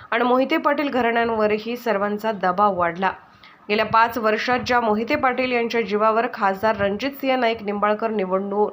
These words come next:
निवडून आले, त्यांच्याशी प्रतारणा करूनही ते गप्प बसले नाहीत,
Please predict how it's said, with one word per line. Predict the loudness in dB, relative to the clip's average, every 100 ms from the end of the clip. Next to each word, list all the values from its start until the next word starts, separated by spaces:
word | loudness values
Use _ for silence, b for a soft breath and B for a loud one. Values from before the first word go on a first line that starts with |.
| -4
निवडून | -6 -2 -4
आले, | -2 -2 0 -2 -4 B B B
त्यांच्याशी | 0 2 0 0 -2
प्रतारणा | 0 0 2 0 2 0
करूनही | 0 0 0 -2 -2
ते |
गप्प | -2 -2 0
बसले | 0 0 0 0
नाहीत, | 0 0